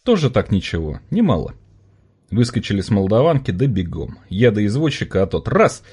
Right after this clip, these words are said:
и кнутом машет, скотина такая. Думает, я с ним похулиганить решил. "Чтоб тебе якорь за место анальной пробки встал после жёниного форшмака, да зацепился там всеми лапами на недельку", пожелал я ему скупо, потому как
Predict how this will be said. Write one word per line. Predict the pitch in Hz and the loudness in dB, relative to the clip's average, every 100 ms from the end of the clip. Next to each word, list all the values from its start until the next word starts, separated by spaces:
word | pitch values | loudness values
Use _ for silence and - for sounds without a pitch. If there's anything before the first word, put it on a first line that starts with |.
| - | -14
и | - 220 | -2 0
кнутом | - 127 123 120 | 4 4 4 4
машет, | 101 92 - - | 4 2 0 -8
скотина | - 98 - 92 85 | -2 -2 0 -2 -2
такая. | 80 - 87 - - - _ _ | -6 -6 -8 -10 -16 -20 _ _
Думает, | 107 117 104 117 | 4 6 6 2
я | |
с | 104 | 0
ним | 110 98 | 0 0
похулиганить | 107 - 131 139 101 80 - | -2 0 2 4 2 0 -6
решил. | 87 - 69 - _ _ _ - - _ | -10 -8 -10 -12 _ _ _ -20 -20 _
"Чтоб | _ - 240 139 | _ 0 2 2
тебе | 220 214 220 | 4 6 8
якорь | 214 156 143 | 6 6 4
за | 170 | 4
место | 175 143 170 | 4 4 6
анальной | 165 170 165 151 | 6 6 6 6
пробки | 175 120 | 4 2
встал | 120 - 135 | -2 2 2
после | - 120 143 123 | 4 0 2 4
жёниного | 156 135 131 127 127 | 6 8 8 6 6
форшмака, | 120 - - 170 - 113 | 4 -2 2 2 4 4
да | 113 | 4
зацепился | 117 139 196 285 240 202 | 4 4 2 2 4 4
там | 185 151 | 4 2
всеми | - 185 | 4 6
лапами | 202 170 143 131 | 6 6 6 8
на | 127 | 8
недельку", | 135 127 113 82 - - | 6 6 4 2 -6 -8
пожелал | 87 98 98 95 92 | -2 2 4 4 4
я | 92 | 2
ему | 92 87 | 0 -2
скупо, | 87 - - 185 | -4 -6 -6 -4
потому | 175 135 131 120 170 | -8 -8 -4 -2 -2
как | - 175 | -4 -8